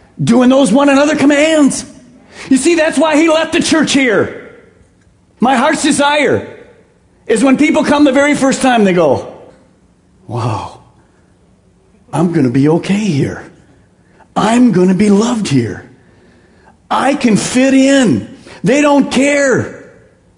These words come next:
where I came from." And that's exactly right. God isn't interested in your past. He's interested in your future.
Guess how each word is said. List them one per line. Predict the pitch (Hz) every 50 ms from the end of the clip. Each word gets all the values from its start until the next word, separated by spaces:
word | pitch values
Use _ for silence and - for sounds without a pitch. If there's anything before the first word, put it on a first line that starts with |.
| _ _
where | - 139 147 185 190 202
I | 185 180
came | 175 190 202 196 190 -
from." | - 135 107 90 73 - - - -
And | - 101 107
that's | 127 147 147 -
exactly | 104 92 92 107 123 139 135 - 156 131
right. | 110 98 95 92 - - - - _ _ _ _ _ _ _ _ _ _ _ _ - _ _ _ _ _
God | - 156 143 135
isn't | 139 127 135 135
interested | 160 156 - 131 - -
in | 131 120
your | 113 110
past. | 107 - 135 - 156 165
He's | 139 117 107
interested | 127 135 135 139 120 - - 131 120
in | 120 113
your | 107 101
future. | - - 117 117 110 - - -